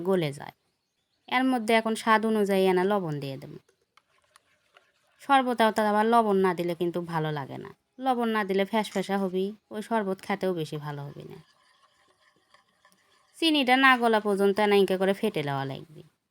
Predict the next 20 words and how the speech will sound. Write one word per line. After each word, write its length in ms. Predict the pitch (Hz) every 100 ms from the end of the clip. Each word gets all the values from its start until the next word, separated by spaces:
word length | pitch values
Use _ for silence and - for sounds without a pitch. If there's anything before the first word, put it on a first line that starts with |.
| _ _ _ _ _ _ _
চিনিগুলো 420 | - 311 262 226 226 226
গলে 180 | 233 180
গেছে, 260 | 160 160 165 185 226 - - - - _ _ _ - _ - _ _ - _ _ _ _ _ _ _ _ _ _ _ _ _ _ _ _ _ _ _ _ _ _ -
দেখো 260 | 220 233 247 -
শরবতের 440 | 262 233 220 214 202
ঘনত্বটা 420 | 202 196 185 175 180
আমি 120 | 180 185
কতটুকু 400 | 190 160 143 139
তুলছি। 280 | - 139 143 - _ _ _ _ _ _ _ _ _ _ _ _ _
শরবত 360 | - 294 254 254 208
ঘনও 260 | 214 220 262 269
খায় 160 | 269 247
আবার 120 | 240
পাতলাও 380 | 254 226 180 170 160
খায়, 200 | 143 139 160
কিন্তু 180 | 233 247 220
ঘনটাই 400 | 202 226 208 208 196
বেশি 180 | 165 170 160
ভালো 160 | 139 131
লাগে। 240 | 143 143